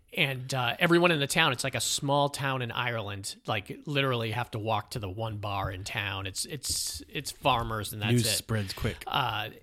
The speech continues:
Speaker 1: and they all know what the hell's going on between you two, and he's not telling him. And Colin Farrell's not getting it. And Brendan Gleeson's like, "You're bringing me down." He plays the fiddle. He just wants to be creative. He thinks he's,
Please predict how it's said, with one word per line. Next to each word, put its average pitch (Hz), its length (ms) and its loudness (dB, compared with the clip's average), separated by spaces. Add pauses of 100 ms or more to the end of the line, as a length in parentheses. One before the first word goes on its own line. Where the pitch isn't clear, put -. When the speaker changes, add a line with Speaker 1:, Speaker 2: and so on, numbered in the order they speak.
(120)
Speaker 1:
and 135 200 2
they 143 160 6
all 143 180 8
know 139 200 6
what 131 180 2
the 139 80 2
hell's 135 200 2
going 127 220 0
on 160 160 6
between 120 340 -2
you 110 80 -2
two, 123 140 -4
and 110 80 -2
he's 107 120 -4
not 117 200 -2
telling 123 260 -4
him. 101 100 -8
And 101 120 -8
Colin 147 240 2
Farrell's 123 300 2
not 107 160 -2
getting 117 240 -2
it. 95 120 -6
And 123 80 -6
Brendan 123 260 -2
Gleeson's 120 460 -4
like, 101 220 -8
"You're 120 80 -4
bringing 131 260 0
me 120 80 -2
down." 120 360 0
He 143 200 -4
plays 143 360 4
the 135 100 -2
fiddle. 131 420 2
He 127 100 0
just 123 220 -4
wants 135 200 -2
to 131 60 -6
be 120 100 -6
creative. 117 480 0
He 107 100 -4
thinks 117 300 -4
he's, 107 260 -4